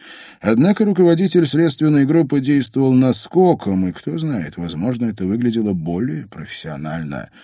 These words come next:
и достоверно. Убийство не следует превращать в театр. Сан Мин сделал в уме пометку на будущее.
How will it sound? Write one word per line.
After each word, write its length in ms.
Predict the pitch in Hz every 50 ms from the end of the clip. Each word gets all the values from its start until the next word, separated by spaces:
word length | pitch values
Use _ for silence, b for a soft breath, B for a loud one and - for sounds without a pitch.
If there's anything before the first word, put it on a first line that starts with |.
| B B B
и 100 | 87 92
достоверно. 840 | 82 80 78 - - - 90 98 87 67 60 53 - - - - _ _ _ _ _ _ _ _ _ _
Убийство 520 | 139 139 131 135 139 131 113 - 127 123
не 120 | 120 120 117
следует 520 | 107 - 123 143 147 127 120 113 104 110
превращать 680 | 113 110 110 104 101 101 95 - - - 127 117 101 -
в 60 | -
театр. 640 | - - 98 117 120 104 - - - - - - _ b b b b b b b b b b
Сан 240 | - - 220 220 220
Мин 220 | 220 214 190 160
сделал 420 | 135 139 156 180 170 160 151 143 135
в 40 | 135
уме 260 | 143 143 147 143 123
пометку 680 | - 123 127 127 127 127 123 107 98 - - - 87
на 180 | 85 90 98 104
будущее. 720 | 101 101 90 80 76 73 - - - 82 76 71 73